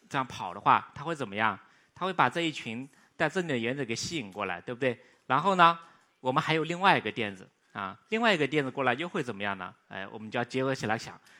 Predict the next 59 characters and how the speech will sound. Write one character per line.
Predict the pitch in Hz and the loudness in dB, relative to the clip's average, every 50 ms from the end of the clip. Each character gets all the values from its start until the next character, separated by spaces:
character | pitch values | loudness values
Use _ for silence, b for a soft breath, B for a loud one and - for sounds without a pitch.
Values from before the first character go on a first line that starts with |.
| B B | B B
啊， | _ 113 104 98 104 117 | _ -6 -4 -4 -4 -2
因 | 160 202 220 | -2 0 2
为 | 214 208 | 2 0
我 | 196 160 120 | 0 0 -4
们 | 113 247 | -6 -6
的 | 269 | -2
电 | 254 214 185 | 0 0 0
子 | 147 127 | 0 -2
和 | - 127 | -6 -6
原 | 110 104 110 139 | -4 -2 -2 -2
子 | 165 151 123 | -2 -4 -6
的 | 104 110 | -8 -8
质 | 101 - 110 | -8 -6 -6
量 | 95 113 110 | -4 -4 -4
差 | - - 147 | -4 -6 -6
别 | 135 117 | -6 -6
是 | 107 - | -8 -8
很 | 131 123 95 90 | -8 -10 -10 -2
大 | - 131 131 117 98 | 2 4 4 4 4
的 | 92 92 - _ | 0 -4 -12 _
啊。 | 110 104 101 B B B B B B _ | -12 -12 -12 B B B B B B _
当 | 175 170 185 190 | 2 2 2 2
你 | 180 165 147 | 0 -4 -6
前 | 147 - - - 156 160 | -6 -6 -4 -4 -2 0
面 | 185 196 190 | 0 -2 -2
这 | 196 | -2
个 | 175 170 | -4 -2
电 | 160 185 180 156 135 | 0 2 2 2 0
子 | 110 107 104 - _ _ _ | -2 -8 -10 -10 _ _ _
把 | - 117 107 104 | 2 2 2 2
原 | 107 110 127 151 | 0 -2 -2 -2
子 | 147 120 | -2 -6
吸 | - - 156 | -6 -6 -8
引 | 131 110 | -8 -6
过 | 107 120 | -4 -2
来 | 113 107 | -2 -2
以 | 95 92 | -2 -4
后， | 107 110 101 - B B B B | -6 -8 -8 -8 B B B B
它 | 151 143 | -2 -2
很 | 135 127 113 | -2 -2 -2
快 | 123 135 | -2 -4
自 | - 180 165 | -2 -2 -4
己 | 123 | -4
就 | 98 110 | -4 -8
跑 | 110 - - - | -10 -8 -10 -10
了 | 90 - _ - _ _ 107 | -10 -12 _ -20 _ _ -6
啊， | 101 98 B B B _ | -6 -6 B B B _
把 | - 131 120 | 6 6 6
人 | 120 127 | 6 2
家 | - 190 180 | 2 0 0
吸 | - - 160 | 0 -2 -4
引 | 135 110 | -4 -8
了， | 104 | -8
自 | 104 - 147 | -10 -8 -8
己 | 120 | -8
不 | 101 113 | -8 -8
管 | - 110 90 90 | -8 -8 -8 -8
了 | 85 - _ _ | -10 -16 _ _
啊。 | - 107 92 | -4 -4 -4